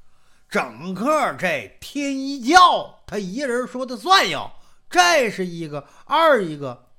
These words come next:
他在酝酿着一件大事儿，就是惊天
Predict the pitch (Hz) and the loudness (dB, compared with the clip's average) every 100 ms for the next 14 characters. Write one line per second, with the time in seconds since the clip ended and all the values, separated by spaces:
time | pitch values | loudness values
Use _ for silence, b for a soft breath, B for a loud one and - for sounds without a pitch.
0 | b b b - 302 311 294 302 262 233 | b b b -4 0 0 0 -2 -2 -4
1 | 269 240 220 247 202 185 185 165 220 185 | -6 -6 -6 -8 -8 -6 -6 -8 -12 -10
2 | 208 208 262 240 - 208 202 _ _ _ | -12 -8 -8 -8 -12 -12 -14 _ _ _
3 | _ _ _ _ _ - - 269 202 - | _ _ _ _ _ -20 -6 -4 -4 -8
4 | 151 - 247 254 233 185 - 226 202 185 | -12 -8 -6 -6 -8 -10 -8 -8 -8 -12